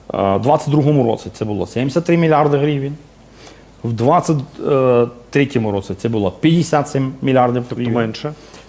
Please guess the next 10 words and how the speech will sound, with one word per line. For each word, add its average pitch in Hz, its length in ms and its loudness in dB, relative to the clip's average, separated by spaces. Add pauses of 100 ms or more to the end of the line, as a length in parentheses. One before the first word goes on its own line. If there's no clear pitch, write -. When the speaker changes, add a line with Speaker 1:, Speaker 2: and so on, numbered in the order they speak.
(140)
Speaker 1:
А, 110 480 2
в 117 380 -2
двадцять 151 320 0
четвертому 139 500 -2
році 110 220 -2
це 113 160 -6
було 104 240 0
п'ятдесят 120 560 0 (240)
мільярдів 165 440 2
гривень, 165 320 -2